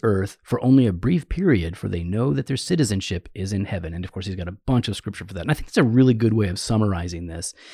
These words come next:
in that, um, it hits, it hits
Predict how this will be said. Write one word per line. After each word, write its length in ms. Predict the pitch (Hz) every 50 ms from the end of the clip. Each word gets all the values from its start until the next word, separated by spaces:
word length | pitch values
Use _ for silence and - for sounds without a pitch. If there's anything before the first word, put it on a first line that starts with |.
| - - - - - - -
in 200 | - 131 123 123
that, 280 | 123 117 110 110 - -
um, 420 | 127 117 107 104 104 104 101 101 - - - - _ _ _ _ _ _ _ _ _ _ _ _ _ _ - -
it 140 | - 160 160
hits, 400 | - - 185 185 - - - - -
it 140 | 147 139
hits 180 | 117 156 147 -